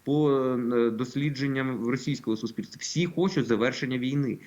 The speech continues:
Причому ці невимовні, е, і невик-, неку-, невиконувані умови, для, які Путін постійно говорить там про, ну, фактичну капітуляцію України, вони для російського суспільства не потрібні.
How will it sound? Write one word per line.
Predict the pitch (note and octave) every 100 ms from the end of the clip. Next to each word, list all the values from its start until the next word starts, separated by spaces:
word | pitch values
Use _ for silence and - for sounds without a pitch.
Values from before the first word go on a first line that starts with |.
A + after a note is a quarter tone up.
| - -
Причому | A#2+ E3+ D3+ D3
ці | - E3+ E3 -
невимовні, | A#2 B2+ D3 D3 D3+ D#3 D#3 C3 B2+ A#2 - A2+
е, | A#2 B2
і | B2+
невик-, | A#2+ C3+ D3 - -
неку-, | C3+ C#3+ - B2+
невиконувані | C3 D3 D3+ D#3 C3+ A#2 A#2 A2+
умови, | C3 C3+ E3 A#3 G3+ B2
для, | G#2 C3+ C3+ A#2+ - - _ _ _ _ _ -
які | A#2+ A#2
Путін | C3 D3+ B2+ G2+
постійно | A2+ B2+ A2
говорить | A#2+ C#3 A2 G2+
там | F#2+ -
про, | A2 G#2 - - - - -
ну, | D#3 D#3+
фактичну | B2+ C#3+ C3+
капітуляцію | A#2 A2 C#3+ C3+ B2 B2
України, | D3+ C#3
вони | A2+ C3 F3+ D#3
для | C#3
російського | C#3+ D3 E3 -
суспільства | C3+ C#3+ F3 - C3
не | D3 D#3+
потрібні. | D3+ D3 D#3 D3+ C3+ C#3+